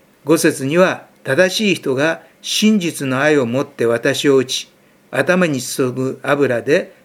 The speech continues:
私を戒めてくれますように」とあるわけですけれども、正しい人が真実の愛を持って私を打つ。まあ、愛の鞭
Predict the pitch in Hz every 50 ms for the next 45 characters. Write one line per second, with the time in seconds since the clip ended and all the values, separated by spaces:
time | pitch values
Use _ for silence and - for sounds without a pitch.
0 | _ - 123 127 123 151 143 - - 143 135 131 127 139 165 185 185 175 - 196
1 | 175 147 127 - - 180 196 202 - - _ - 151 147 147 139 135 143 139 -
2 | - 143 127 127 120 117 117 143 180 180 - _ _ _ _ _ _ - 139 135
3 | 139 139 131 127 120 107 120 107 117 107 - - - 127 117 117 - 117 113 127
4 | 151 165 165 - - _ _ - - - _ _ _ - 143 151 196 202 202 -
5 | 247 220 180 - - 156 123 120 101 - - _ _ _ _ _ _ _ _ -
6 | - - - 233 254 247 180 147 127 - 139 127 123 113 113 - - 131 139 139
7 | 127 117 113 113 113 110 110 - _ - - 208 214 - - - _ _ _ _
8 | _ _ _ - 123 120 113 139 123 127 - 131 120 123 131 156 156 - - -
9 | - _ _ _ _ _ _ _ _ _ _ 135 - - - - 156 165 160 143
10 | 135 123 117 117 127 123 127 - - -